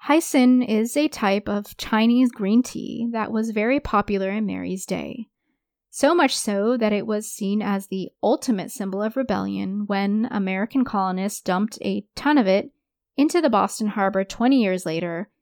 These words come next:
in what we know as the Boston Tea Party. And like other fashionable upper-class British women of her day, Mary Blandy was quite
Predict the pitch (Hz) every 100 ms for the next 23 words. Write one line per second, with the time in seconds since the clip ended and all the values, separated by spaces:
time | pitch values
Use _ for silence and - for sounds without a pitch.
0 | _ _ - 220 220 - 226 294 214 170
1 | 170 - 190 185 190 - 220 170 180 -
2 | 175 185 - 214 - - - 220 - _
3 | _ _ _ _ _ _ _ _ _ _
4 | _ _ _ - 247 262 277 247 226 226
5 | 240 - 214 220 254 - 214 214 - 208
6 | 202 214 240 214 - 220 - 202 202 226
7 | - 196 208 - 185 185 196 190 294 262
8 | - 175 233 - _ _ _ _ _ _
9 | - 240 302 359 226 190 208 240 208 208
10 | - - 202 185